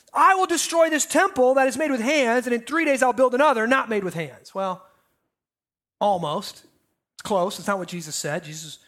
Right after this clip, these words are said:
said he, the temple would be destroyed, and he was speaking of his own body, that his own body, the temple, would be destroyed, and in three days he would raise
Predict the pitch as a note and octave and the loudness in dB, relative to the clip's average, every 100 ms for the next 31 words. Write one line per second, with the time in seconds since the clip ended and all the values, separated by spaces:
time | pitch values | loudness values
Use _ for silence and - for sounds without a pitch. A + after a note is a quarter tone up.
0 | _ _ - F3 F3 - _ _ _ G3 | _ _ -8 -6 -8 -12 _ _ _ _
1 | D#3 - G#3+ E3+ D#3 A3 F#3 F#3 D#3+ - | -20 -8 -6 -6 -4 -4 -4 -8 -10 -8
2 | E3 D#3+ F3 E3 D#3+ _ _ _ _ D#3 | -6 -4 -4 -8 -14 _ _ _ _ -16
3 | - G#3 F3 E3 D#3 F3+ A3 F3 D#3+ E3 | -12 -10 -8 -8 -4 -4 -2 0 -2 -2
4 | D#3+ D#3+ G#3 F#3+ D#3+ E3 E3+ - - E3+ | -4 -4 -4 -2 -2 -4 -8 -16 -12 -10
5 | D#3 D#3+ D#3 D#3 C3+ - E3 D3+ C#3+ F3 | -10 -12 -12 -12 -12 -8 -8 -8 -12 -12
6 | E3 D3+ - D#3+ D3+ C#3+ | -10 -10 -10 -14 -10 -12